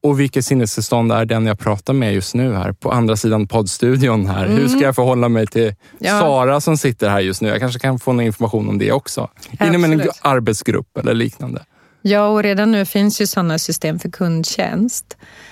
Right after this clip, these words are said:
Speaker 2: Så att då kan
Speaker 1: Ah.
Speaker 2: ju jag, när någon ringer in, ganska
Speaker 1: Ah.
Speaker 2: lätt, för rösten är ju en väldigt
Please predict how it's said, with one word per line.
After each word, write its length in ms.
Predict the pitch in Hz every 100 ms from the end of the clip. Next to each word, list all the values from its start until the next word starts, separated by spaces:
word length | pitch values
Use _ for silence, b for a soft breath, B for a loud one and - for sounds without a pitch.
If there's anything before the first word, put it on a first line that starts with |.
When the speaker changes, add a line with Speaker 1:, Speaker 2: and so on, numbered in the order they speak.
| B _
Speaker 2:
Så 200 | - -
att 120 | 180
då 160 | - 180
kan 240 | 196 196
Speaker 1:
Ah. 120 | 196 190
Speaker 2:
ju 120 | 175
jag, 240 | 165 165
när 120 | 175
någon 380 | 170 165 165 175
ringer 480 | 202 214 202 185 165
in, 260 | 135 160 170
ganska 280 | 170 -
Speaker 1:
Ah. 20 | 160
Speaker 2:
lätt, 200 | 156 -
för 120 | 185
rösten 500 | 208 - - 190 175
är 60 | 165
ju 60 |
en 80 | 170
väldigt 480 | 165 156 160 -